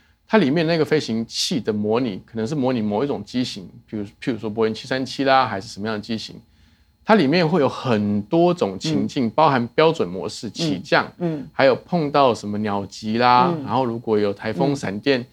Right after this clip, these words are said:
Speaker 1: 什么样的电子系统出状况，
Speaker 2: 嗯。嗯。
Speaker 1: 或者是耗油，或者是等等等等，
Speaker 2: 各式各样不同的情境。
Speaker 1: 都有，非常好玩，然后也非常困难。可是这个，其实它的这个环境，你如果戴上眼镜，加上一个摇杆，它其实是，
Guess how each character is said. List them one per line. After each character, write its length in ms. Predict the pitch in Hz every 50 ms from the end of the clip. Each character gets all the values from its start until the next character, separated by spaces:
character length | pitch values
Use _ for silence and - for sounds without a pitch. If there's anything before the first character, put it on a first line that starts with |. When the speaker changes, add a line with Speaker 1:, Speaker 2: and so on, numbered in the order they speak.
| _ _ _ _ _
Speaker 1:
什 160 | _ - - 120
么 60 | 135
样 100 | 147 139
的 60 | 127 127
电 200 | - 160 131 113
子 160 | - - 101
系 80 | 98 131 131
统 120 | 110 95
出 300 | 101 - - 127 127 131
状 300 | 127 180 180 139 117 110
况， 280 | 104 - 135 131 120 117 _ _
Speaker 2:
嗯。 160 | - 170 156
嗯。 100 | 139 - 165 _ _ _ _
Speaker 1:
或 100 | 156 135
者 80 | 127
是 100 | 117 143
耗 300 | 143 - - 185 156 123
油， 260 | 110 107 104 104 110 113
或 140 | 135 127
者 0 |
是 160 | 120 143 135 117 - _
等 120 | - 240
等 0 |
等 0 |
等， 0 |
Speaker 2:
各 140 | 269 175 -
式 40 | -
各 120 | 220 214
样 140 | 214 202 196
不 80 | 208
同 160 | 208 208 180 160
的 120 | 160 156
情 180 | - 180 151 160
境。 80 | 208
Speaker 1:
都 20 | 233
有， 240 | 233 202 135 117 110 - _
非 180 | _ - 233 233
常 160 | - 170 160
好 200 | 143 135 131 117
玩， 180 | 110 107 107 107
然 560 | 120 - _ _ _ _ _ _ _ - 185
后 20 |
也 140 | 214 185 139
非 160 | - - 190 190
常 160 | 180 135 135
困 220 | - - 180 139
难。 180 | 113 104 104 110 120 - _ _
可 100 | - 143
是 140 | 160 233 247 247 -
这 80 | - 269
个， 80 | 240
其 220 | 185 - - 170 151
实 100 | 160 170
它 120 | 185 226
的 80 | 208 196
这 100 | - 226
个 100 | 180 135
环 300 | - - 113 110 127 135
境， 300 | - 190 147 135 131 - _ _ _ _ _ _
你 100 | - 120
如 100 | 143 202
果 140 | 220 165 -
戴 160 | - 208 180
上 180 | 160 190 165 139
眼 240 | 120 104 82 82
镜， 320 | 104 - - 143 117 107 104 - _ _ _ _ _ _ _ _ _ _
加 180 | - 165 160
上 200 | 156 180 160 127
一 40 | 120
个 240 | 117 131 123 120 113
摇 200 | - 110 110 110
杆， 240 | 107 - 120 87 - 127 - _ _ _ _ _ _ _
它 120 | - 208
其 240 | 220 - - - 147
实 160 | 135 - 143
是， 180 | 127 - -